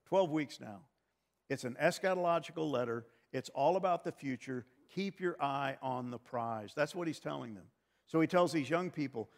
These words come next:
"Be subject to the elders. Come under them, submit to them,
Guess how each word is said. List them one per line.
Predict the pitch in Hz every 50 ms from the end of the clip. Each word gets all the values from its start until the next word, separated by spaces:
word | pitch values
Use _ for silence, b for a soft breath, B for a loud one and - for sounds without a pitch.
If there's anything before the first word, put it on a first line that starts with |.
| b b b b _ 139
"Be | 135 185 220 208
subject | - - - 170 170 156 156 175 170 - -
to | - 147
the | 139 160 160
elders. | - 190 185 202 190 156 139 110 95 87 - _ _ _ _ _ _ _ _ _ _ _ _ _ _ _ _ _ _
Come | - 196 208 214
under | 220 220 220 208 185
them, | 170 139 117
submit | - - - 180 180 196 202 202 -
to | - 165
them, | 143 127 104 98